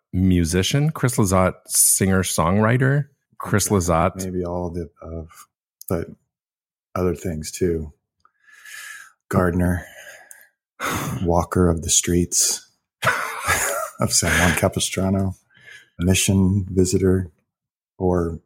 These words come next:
Speaker 2: dweller.
Speaker 1: Mm-hmm. Retro car and not really retro vehicle lover?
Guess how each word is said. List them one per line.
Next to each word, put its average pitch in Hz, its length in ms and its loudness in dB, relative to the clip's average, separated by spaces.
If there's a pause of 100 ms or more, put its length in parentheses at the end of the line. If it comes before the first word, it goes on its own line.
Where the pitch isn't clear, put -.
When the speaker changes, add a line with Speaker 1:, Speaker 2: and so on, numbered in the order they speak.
(180)
Speaker 2:
dweller. 90 560 -2 (280)
Speaker 1:
Mm-hmm. 82 300 4 (340)
Retro 85 840 2 (680)
car 82 540 0
and 78 340 -2 (240)
not 78 180 0
really 85 300 2 (200)
retro 90 440 2
vehicle 104 640 4
lover? 135 520 2